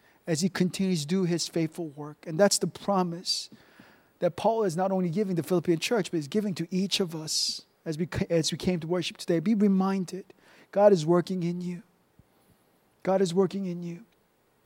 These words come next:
Let me pray for us. Lord, we pray, um, and Lord, we, we, we repent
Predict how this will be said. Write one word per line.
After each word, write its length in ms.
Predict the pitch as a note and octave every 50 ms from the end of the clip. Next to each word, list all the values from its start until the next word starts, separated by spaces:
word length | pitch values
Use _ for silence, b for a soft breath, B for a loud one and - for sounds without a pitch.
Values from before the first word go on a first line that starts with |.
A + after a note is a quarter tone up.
| - B B B B B -
Let 60 | -
me 80 | F#3+ G#3+
pray 180 | D#3+ - F#3+ F#3
for 160 | D#3 F3+ E3+
us. 300 | D#3+ E3 - - - - - - _ _ _ _ _ - - - - - - - - B B B B B B B B B B B B
Lord, 140 | - G3+ F#3+
we 100 | F#3+ G3+
pray, 580 | - - - F#3+ F#3+ F#3+ F#3 F3+ E3+ E3 - - - - -
um, 400 | F#3 F3+ F3 E3+ E3+ E3+ F3 F3+ - _ _ _ - - - - - - - - - - - - - - -
and 260 | - F#3+ A3 G#3+ A3
Lord, 140 | G#3 G#3+ G3+
we, 100 | G3+ G#3+
we, 280 | A3+ A#3+ F#3+ G#3+ A#3+ G#3 - -
we 140 | F#3+ G#3 A3+
repent 720 | F#3+ F3+ E3 - - - G3 G#3 G3+ F#3+ - - -